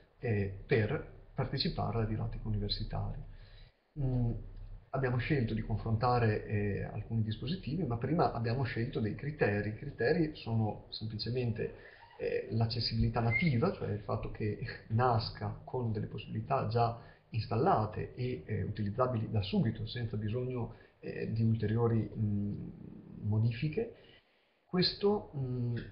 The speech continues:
anche nell'ottica di, ehm, favorire lo scambio fra gli studenti. Se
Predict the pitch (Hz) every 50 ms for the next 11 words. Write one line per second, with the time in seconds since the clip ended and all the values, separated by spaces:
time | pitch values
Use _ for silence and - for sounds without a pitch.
0 | - - 139 147 160 175 175 175 - - 196 180 156 127 123 139 151 143 131 -
1 | - 170 170 - - 196 196 - 131 113 131 151 143 - - - - - 117 107
2 | 104 104 104 101 101 104 104 101 - - - - - - _ _ _ _ _ -
3 | - 156 147 180 175 135 147 190 156 131 123 127 127 - - - - 214 - 127
4 | 120 117 113 110 - - - 113 113 113 113 - - 123 120 127 117 107 107 110
5 | - - - - - - - 131 151 156 - -